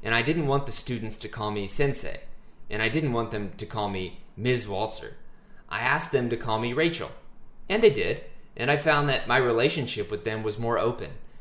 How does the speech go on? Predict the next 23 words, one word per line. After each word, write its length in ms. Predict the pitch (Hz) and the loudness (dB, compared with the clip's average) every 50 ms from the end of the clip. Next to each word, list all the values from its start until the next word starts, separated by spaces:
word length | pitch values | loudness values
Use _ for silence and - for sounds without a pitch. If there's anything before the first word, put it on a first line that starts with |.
| - - - - | -12 -12 -8 -6
and 120 | 104 110 | -2 2
they 120 | 117 117 | 4 4
were 200 | 120 117 117 113 | 4 4 4 4
willing 320 | 110 117 123 127 127 123 117 | 4 4 2 2 2 0 -2
to 120 | 110 - 113 | -2 -4 -4
ask 300 | 117 127 127 - - - | -2 -2 -2 -4 -4 -4
things 280 | 110 95 95 92 95 107 | -4 -4 -4 -6 -6 -4
more 160 | 110 107 107 | -2 -2 -2
directly 560 | 101 107 104 110 110 - - 95 80 - - - - - - - - - - | 0 0 2 2 2 2 0 -6 -6 -6 -8 -8 -12 -16 -18 -20 -20 -12 -6
and 140 | - 127 143 | -2 0 2
learn 240 | 165 180 175 156 139 | 2 2 2 2 2
more 220 | 123 117 - - | 2 2 2 4
openly 360 | 127 139 139 131 107 98 87 85 | 2 2 2 2 -4 -4 -6 -8
from 220 | - 85 78 71 | -8 -10 -10 -10
me. 140 | - - - - - - - - - - - - - - - - - | -10 -10 -10 -10 -12 -14 -18 -18 -18 -20 -20 -20 -20 -20 -20 -14 -6
And 260 | - 117 120 123 123 | -2 0 0 2 2
it 200 | 131 - - 95 | 0 -2 -4 0
gave 220 | 110 131 143 143 139 | 4 4 4 6 4
the 80 | 135 | 0
classroom 520 | - - 135 123 123 127 - - 123 117 113 | -2 0 0 2 2 2 0 -2 -2 0 0
a 60 | 107 | 0
warmer 400 | 101 104 110 120 123 120 113 110 | 2 2 2 2 4 4 2 2
atmosphere, 640 | 110 110 - - - - - - 60 - - - | 2 2 0 -2 -8 -8 -10 -10 -12 -12 -12 -14